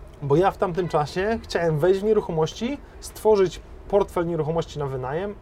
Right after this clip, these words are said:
i się z tego ewakuować na zasadzie, że zostawiam to w opiece zaufanej osobie, tak? Taki był zamysł.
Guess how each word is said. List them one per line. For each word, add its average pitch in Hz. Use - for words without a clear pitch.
i 175
się 175
z -
tego 151
ewakuować 127
na 127
zasadzie, 127
że 120
zostawiam 123
to 123
w 117
opiece 127
zaufanej 139
osobie, -
tak? 226
Taki 160
był 156
zamysł. 131